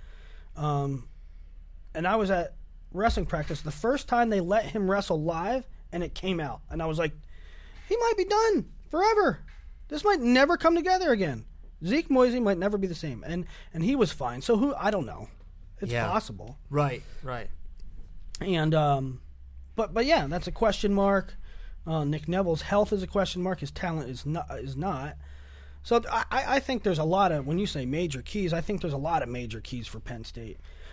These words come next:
Speaker 1: Let's talk. Can we talk a little bit about, uh,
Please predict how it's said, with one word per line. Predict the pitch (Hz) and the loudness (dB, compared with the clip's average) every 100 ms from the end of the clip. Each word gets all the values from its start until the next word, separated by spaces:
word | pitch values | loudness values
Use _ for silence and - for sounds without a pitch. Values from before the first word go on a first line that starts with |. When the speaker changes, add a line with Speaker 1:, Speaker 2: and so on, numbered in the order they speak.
| - | -2
Speaker 1:
Let's | 254 262 | -2 4
talk. | 302 151 | 2 2
Can | 139 | 0
we | 254 | 0
talk | - 269 | 2 0
a | 254 | 4
little | 254 | 4
bit | 233 220 | 4 2
about, | 208 202 175 - - - - | 4 4 2 -4 -16 -16 -14
uh, | - | -14